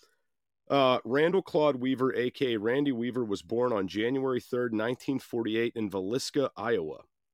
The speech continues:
Weaver graduated high school in nineteen sixty-six, nineteen sixty-six. He went on to a university college in northern Iowa. Uh, while he was in college, he met his wife, Victoria Jordanson. No relation to the Slipknot drummer,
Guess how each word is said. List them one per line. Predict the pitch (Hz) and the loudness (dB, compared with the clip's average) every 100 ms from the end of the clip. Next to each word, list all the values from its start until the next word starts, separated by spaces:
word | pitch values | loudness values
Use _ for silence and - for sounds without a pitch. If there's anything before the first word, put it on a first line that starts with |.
| - _ _ _ - | -20 _ _ _ -2
Weaver | 123 131 | 0 2
graduated | 101 113 135 143 156 147 | 2 2 2 2 2 2
high | 123 143 | 2 0
school | - 147 139 | 0 0 2
in | 104 | 2
nineteen | 123 143 - 139 | 0 -2 -2 -4
sixty-six, | - 147 143 - 92 - 73 - _ - | -2 -4 -4 -8 -10 -10 -12 -14 _ -6
nineteen | 123 123 - 123 | -2 -2 -4 -6
sixty-six. | - 127 - 95 85 82 - - | -4 -6 -6 -10 -8 -10 -12 -10
He | 120 | -4
went | 123 131 | -2 0
on | 143 | -2
to | - 117 | -2 -4
a | |
university | 107 135 151 135 135 - 127 113 | -2 0 0 0 -2 -4 -8 -8
college | - 123 131 101 98 | -6 -2 0 -2 -2
in | 95 90 - | -6 -6 -8
northern | 110 110 117 123 110 | -4 -2 -2 -4 -6
Iowa. | 95 104 80 69 - _ _ _ - - _ _ _ _ | -6 -6 -6 -8 -16 _ _ _ -20 -20 _ _ _ _
Uh, | 117 123 | 2 4
while | 117 | 4
he | 113 | 4
was | 151 143 | 4 4
in | 139 | 2
college, | - 139 151 156 - | 2 2 4 2 0
he | 135 | -2
met | 127 131 95 | 2 0 0
his | 113 104 95 | -4 -4 -2
wife, | 104 123 165 - - | 2 2 0 -6 -10
Victoria | 98 110 - 139 135 110 | -8 -8 -4 -2 0 0
Jordanson. | 95 95 92 90 - 85 104 - _ _ _ _ _ - - - - | -2 -4 -4 -6 -6 -6 -8 -12 _ _ _ _ _ -20 -20 -10 6
No | 123 190 | 10 12
relation | 202 180 175 156 165 143 | 10 8 4 2 2 0
to | 139 139 | 0 -4
the | |
Slipknot | 120 151 131 131 123 - | -2 -4 -2 -2 -4 -4
drummer, | 101 120 117 110 104 92 | -4 -2 2 2 2 0